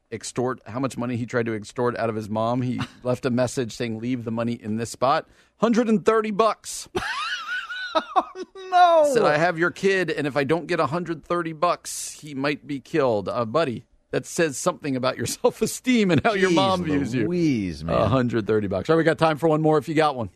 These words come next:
Speaker 2: Here's my last one. It's a little old, and I'd love to, I'd love to talk about this one at length sometime, but the headline says, the f-,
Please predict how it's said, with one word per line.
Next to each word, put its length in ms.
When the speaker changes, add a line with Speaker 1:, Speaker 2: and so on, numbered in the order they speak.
Speaker 2:
Here's 280
my 160
last 360
one. 280
It's 140
a 40
little 220
old, 380
and 80
I'd 100
love 300
to, 240
I'd 100
love 160
to 60
talk 200
about 160
this 160
one 100
at 60
length 220
sometime, 480
but 80
the 100
headline 300
says, 300
the 100
f-, 160